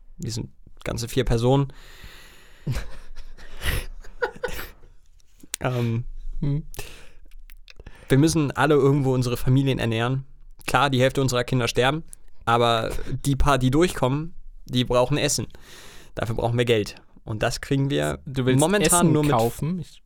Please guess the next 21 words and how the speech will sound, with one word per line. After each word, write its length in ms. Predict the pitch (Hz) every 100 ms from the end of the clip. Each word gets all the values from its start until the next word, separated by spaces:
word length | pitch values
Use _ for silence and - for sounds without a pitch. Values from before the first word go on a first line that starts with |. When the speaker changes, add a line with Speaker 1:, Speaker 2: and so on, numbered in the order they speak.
| -
Speaker 2:
weiß 200 | 127 -
nicht, 160 | 113
Essen 260 | 135 - 123
ist 120 | 120
zwar 140 | - 120
noch 140 | 110
keine 200 | - 113
Großstadt, 560 | 107 151 202 - 117 -
aber 300 | 113 113 104 - - - - - - - - - - - - - - - - - - -
Speaker 1:
Wir 100 | - 135
brauchen 420 | 135 175 - 156
Faust 640 | - 147 147 175 - -
Speaker 2:
<laughs> 40 | -
Speaker 1:
drei, 320 | 143 123 104 - - - - - -
Johann. 440 | 139 127 117 101 - 262 - - - -
Speaker 2:
Okay, 380 | 185 - 131 - -
Speaker 1:
Sei 200 | 131 147
Speaker 2:
ähm, 100 | 139
Speaker 1:
einmal 340 | 160 170 156
bitte 200 | 151 147
vernünftig. 720 | 147 143 143 143 - 123 -